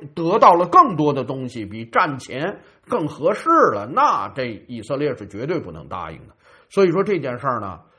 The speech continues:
本来从专家们各方面的角度讲，差不多就这样吧，那几个危险太大，但对川普来说，这是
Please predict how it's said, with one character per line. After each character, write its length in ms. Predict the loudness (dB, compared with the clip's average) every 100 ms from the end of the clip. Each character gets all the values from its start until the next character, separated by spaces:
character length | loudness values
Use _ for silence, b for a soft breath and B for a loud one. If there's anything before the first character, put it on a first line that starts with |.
| b b b b
本 140 | -6 0
来 180 | 0 0
从 240 | -2 -2
专 240 | 2 2
家 180 | 4 4
们 160 | 4 2
各 160 | 2 2
方 140 | 0
面 160 | -2 -4
的 80 |
角 200 | -4 -4
度 180 | -4 -6
讲， 340 | -6 -8 -10 -8
差 220 | -4 -4
不 80 | -4
多 100 | -4
就 120 | -2
这 140 | -2
样 280 | 2 2 0
吧， 280 | -4 -16 _ _ _
那 200 | -8 -8
几 140 | -8 -14
个 100 | -8
危 180 | -6
险 240 | -6 -10 -6
太 260 | -4 -4 -8
大， 240 | -12 -14 b b
但 180 | -6 -2
对 120 | -2 -2
川 200 | -2 -4
普 120 | -6
来 180 | -10 -10
说， 400 | -6 -6 -6 -10
这 180 | -10 -8
是 160 | -12